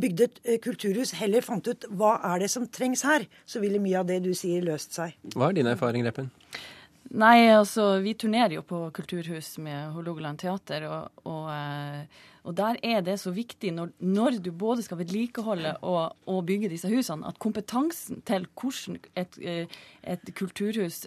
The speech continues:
Speaker 3: bør inneholde av teknisk utstyr, hvordan du skal få akustikken til å virke, hvordan du skal få,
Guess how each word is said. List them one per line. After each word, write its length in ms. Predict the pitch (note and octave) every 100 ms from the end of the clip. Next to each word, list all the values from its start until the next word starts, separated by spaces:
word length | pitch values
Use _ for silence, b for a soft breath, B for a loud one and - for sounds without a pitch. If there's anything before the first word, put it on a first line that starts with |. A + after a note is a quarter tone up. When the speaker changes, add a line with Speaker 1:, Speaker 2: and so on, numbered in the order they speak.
| -
Speaker 3:
bør 400 | E3 F#3+ F#3 E3+
inneholde 480 | D#3+ G3+ G3 F3 D#3
av 80 |
teknisk 400 | A3+ G#3 F#3 F3+ -
utstyr, 400 | G3 - - G3+
hvordan 400 | F#3 G#3 G3+ F#3
du 60 | F3
skal 140 | F3 -
få 140 | F3 E3+
akustikken 500 | E3+ - G3+ F#3 E3+
til 80 | E3+
å 40 |
virke, 260 | F#3+ - F3+
hvordan 320 | F#3+ G3 D#3+
du 80 | D3+
skal 240 | - E3
få, 220 | - E3